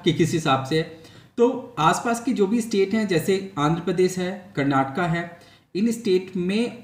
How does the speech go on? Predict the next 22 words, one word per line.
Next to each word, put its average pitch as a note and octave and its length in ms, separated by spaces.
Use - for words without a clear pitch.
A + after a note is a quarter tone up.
कुछ F3+ 200
बच्चे C3+ 280
definitely D3 560
जाएंगे, E3 380
अब E3+ 220
ज़्यादा A#2+ 300
number D3+ 220
of D#3+ 140
participant D#3 460
वहाँ D3 140
पे D3+ 100
नज़र C#3+ 260
आएंगे। C#3+ 340
But A3 200
तेलंगाना D3 500
के A3 160
बच्चे F3+ 300
भी F#3+ 140
तो G3+ 120
अब F#3+ 100
इन F#3 120
state D3+ 340